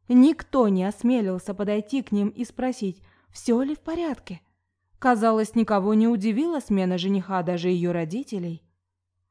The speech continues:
Будто Соня не в первый раз выкидывает подобные фокусы. «Миллион», заявил охотник скучающим тоном. Он даже руки запрятал в карманы штанов –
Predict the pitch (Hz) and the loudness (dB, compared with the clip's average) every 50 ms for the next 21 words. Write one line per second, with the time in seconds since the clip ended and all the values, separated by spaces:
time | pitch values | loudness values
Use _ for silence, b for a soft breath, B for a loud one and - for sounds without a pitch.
0 | _ _ 240 226 269 269 269 247 240 233 - 254 262 254 220 190 185 190 190 196 | _ _ 0 0 0 0 0 -2 -4 -2 0 0 2 2 2 2 2 0 -4 -4
1 | - 220 196 185 180 190 185 180 226 247 - 208 190 - - 170 156 175 175 214 | -4 -4 -2 -2 -2 -2 -2 -2 -6 -6 -8 -10 -8 -6 -6 -4 -4 -2 -4 -4
2 | 247 247 _ 208 185 170 180 170 160 175 185 202 190 - 294 285 - 190 - - | -6 -6 _ -6 -4 -4 -4 -2 0 0 -2 -2 -4 -6 -10 -8 -10 -14 -12 -12
3 | 180 165 - _ _ _ _ _ _ _ _ _ _ _ _ _ 190 185 190 190 | -16 -16 -16 _ _ _ _ _ _ _ _ _ _ _ _ _ -2 0 2 2
4 | 196 208 208 214 214 208 196 175 165 160 - _ _ _ _ _ _ _ _ _ | 2 2 2 2 2 2 0 0 -2 -4 -6 _ _ _ _ _ _ _ _ _
5 | _ _ - 196 175 202 220 214 208 226 226 208 202 196 - 240 247 240 - 196 | _ _ -8 -4 0 2 2 2 2 0 0 -2 -2 -4 -4 -6 -6 -2 -4 -4
6 | 185 - - 208 202 - 208 208 202 196 - 226 220 214 - 208 180 170 180 175 | -4 -4 -8 -10 -8 -6 -4 -4 -4 -4 -2 -2 -2 -2 -2 -2 -2 -2 -2 -4
7 | 170 - _ _ _ _ _ _ _ 220 202 202 202 190 214 220 226 202 214 240 | -6 -8 _ _ _ _ _ _ _ 0 2 2 4 4 4 2 2 2 2 2
8 | 233 214 269 285 226 - 208 180 190 202 190 - 196 196 196 190 196 190 185 - | 4 4 2 0 0 -2 -4 -2 -2 -4 -2 -2 -4 -4 -2 -2 -4 -6 -6 -6
9 | 214 208 208 208 202 202 202 196 - - 226 220 214 214 190 180 - - | -4 -2 0 0 2 0 0 -2 -2 -2 -2 0 2 2 0 -2 -4 -10